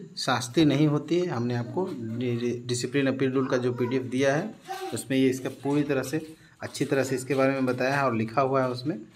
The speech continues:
कि सस्पेंशन क्या होता है, ठीक है। तो इसका हो जाएगा,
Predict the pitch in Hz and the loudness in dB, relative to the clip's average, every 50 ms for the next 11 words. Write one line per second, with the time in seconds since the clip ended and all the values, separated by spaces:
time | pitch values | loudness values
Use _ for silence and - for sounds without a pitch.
0 | - - - _ _ _ - 113 - 127 113 - - - 123 117 - 156 156 156 | -20 -20 -20 _ _ _ -10 -6 -4 -2 -2 -2 -2 -4 -4 -2 0 -2 -2 -2
1 | - - - - 120 123 131 131 131 131 131 135 135 139 127 - 156 151 151 175 | -6 -12 -8 -4 0 0 0 0 -2 -4 -6 -6 -6 -6 -6 -4 -4 -4 -4 -6
2 | 190 - - - - - - - - - - - - 113 110 110 - - 131 123 | -10 -14 -16 -20 -20 -20 -20 -20 -16 -14 -12 -8 -4 -4 -4 -2 0 0 2 2
3 | 127 123 123 123 127 143 - | 2 2 2 2 0 0 -2